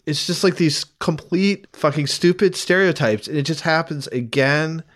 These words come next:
and again and again. Like, some people get kidnapped in Mexico and he goes down there and his, like, <laughs> investigative strategy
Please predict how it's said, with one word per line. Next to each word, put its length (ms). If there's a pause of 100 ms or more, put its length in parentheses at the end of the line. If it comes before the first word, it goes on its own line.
(120)
and 160
again 840 (200)
and 120
again. 520
Like, 100
some 220
people 360
get 400
kidnapped 540
in 220
Mexico 720 (320)
and 100
he 40
goes 240
down 260
there 140
and 100
his, 220
like, 160
<laughs> 80 (340)
investigative 640
strategy 720